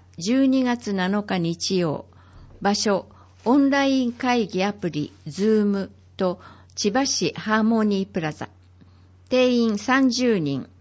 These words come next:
多数先行。申し込み、八月十六日までに申し込み専用フォームから。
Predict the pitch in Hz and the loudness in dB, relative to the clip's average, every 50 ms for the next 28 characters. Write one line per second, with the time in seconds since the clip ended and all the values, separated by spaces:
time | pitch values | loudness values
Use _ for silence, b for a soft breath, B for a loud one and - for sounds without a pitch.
0 | - - 190 208 - - - 247 220 175 131 - - 170 151 151 147 - - - | -10 -6 -6 -6 -6 -6 -2 -2 0 0 -2 -4 -4 -4 -4 -4 -4 -6 -8 -8
1 | 143 139 135 - - _ - - b b b b b b b b b b b b | -8 -8 -8 -10 -16 _ -20 -20 b b b b b b b b b b b b
2 | b b - 220 247 269 262 - - - 240 233 226 220 214 - b b b b | b b -2 0 2 2 2 0 -2 0 0 2 2 2 0 -2 b b b b
3 | b b b b - 202 208 208 - 285 277 269 285 277 277 - 254 247 214 220 | b b b b -4 -4 -4 -4 -4 -4 -2 0 0 -2 0 -2 -4 -4 -2 0
4 | 233 254 269 269 285 285 277 - 269 269 269 269 262 - 262 233 220 208 185 185 | 0 0 2 2 2 0 2 2 2 2 2 2 0 0 0 0 0 0 0 0
5 | 170 170 165 147 - - - - - - 202 226 262 277 262 - - - 262 254 | 0 0 -2 -2 -4 -6 -12 -20 -10 -4 0 2 2 2 0 -2 -2 0 0 2
6 | 254 247 - - 240 247 247 247 240 233 226 226 220 233 214 202 175 151 - - | 0 0 0 0 0 2 2 2 2 0 -2 -2 -2 -2 -2 -2 -2 -4 -6 -6
7 | - 147 - - | -8 -8 -8 -8